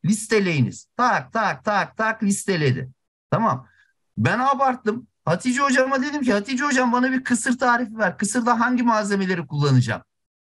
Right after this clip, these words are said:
Hatice hocam bana bir liste verdi. Olur mu acaba? Ne dersiniz?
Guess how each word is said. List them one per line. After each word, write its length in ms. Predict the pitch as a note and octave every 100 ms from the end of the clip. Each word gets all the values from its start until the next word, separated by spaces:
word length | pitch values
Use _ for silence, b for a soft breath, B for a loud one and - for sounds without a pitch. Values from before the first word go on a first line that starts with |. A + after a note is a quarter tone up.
| _ _ _ -
Hatice 340 | E3+ A#3+ B3+
hocam 300 | B3+ A#3 A#3
bana 220 | A#3 A#3
bir 60 | G#3+
liste 360 | G#3+ - G3+
verdi. 360 | D#3+ A#2+ G2 D#2+ _ _ _ _ _ _ _ _ _ _ _ _ -
Olur 260 | D#3+ G3
mu 120 | D#4+ D#4+
acaba? 360 | D#4 G#3+ F3+
Ne 240 | F#3+ F#3 A3+
dersiniz? 540 | C4+ C4 F#3 F#3+ -